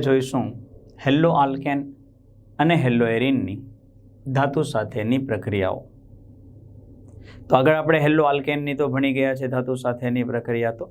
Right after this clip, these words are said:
આજે આપણે વાત કરીશું હેલો એરિનની ધાતુ સાથેની પ્રક્રિયાઓ. તો ધાતુ સાથેની પ્રક્રિયાની અંદર આપણે જોઈશું વુડ્સ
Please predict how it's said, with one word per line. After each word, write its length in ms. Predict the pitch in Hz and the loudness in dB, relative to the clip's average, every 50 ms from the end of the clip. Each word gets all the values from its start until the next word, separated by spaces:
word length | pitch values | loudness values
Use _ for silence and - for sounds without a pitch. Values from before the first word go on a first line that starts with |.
| - 120 | -2 -2
આજે 180 | 123 120 131 131 123 | 0 2 2 0 0
આપણે 200 | 127 127 127 123 123 | 0 -2 -2 -2 -2
વાત 180 | 120 123 120 | -4 -6 -6
કરીશું 380 | 117 113 113 110 - 120 113 120 | -6 -6 -6 -6 -6 -6 -4 -2
હેલો 240 | 120 123 127 135 135 - - - 147 151 156 | -2 0 0 0 -2 -4 -6 -4 -2 0 2
એરિનની 440 | 160 180 180 175 147 123 117 117 110 - | 2 0 0 0 0 -2 -2 -4 -4 -6
ધાતુ 260 | 117 117 - - 113 117 - | -6 -8 -6 -8 -12 -10 -8
સાથેની 460 | 113 107 - - 113 113 117 120 - - | -10 -10 -8 -8 -8 -8 -8 -10 -6 -6
પ્રક્રિયાઓ. 440 | 127 123 - 135 143 147 147 151 156 151 - - - - - - - - _ _ | -6 -2 0 2 2 2 2 0 -2 -4 -10 -18 -20 -20 -20 -20 -20 -20 _ _
તો 60 | - 113 113 | -6 -2 0
ધાતુ 260 | 123 131 127 156 151 151 | 0 0 0 -2 -2 -2
સાથેની 400 | 147 135 131 131 135 135 139 135 127 123 | -2 -4 -2 -2 -4 -4 -4 -4 0 -2
પ્રક્રિયાની 500 | 127 120 - 123 123 120 120 123 123 120 120 | -2 0 0 0 0 0 0 -2 -2 -2 -2
અંદર 160 | 120 117 113 113 107 | 0 0 2 0 0
આપણે 260 | - - 113 110 110 123 | -2 -4 -6 -4 -2 0
જોઈશું 420 | 131 131 127 127 - 107 107 - - - - - - - - - - - - - - - - - - - - - - - _ - - - - 120 135 | 0 0 0 -2 -6 -6 -8 -8 -10 -14 -20 -20 -20 -20 -20 -20 -20 -20 -20 -20 -20 -20 -20 -20 -20 -20 -20 -20 -20 -20 _ -20 -20 -14 0 2 2
વુડ્સ 200 | 147 143 147 | 2 2 0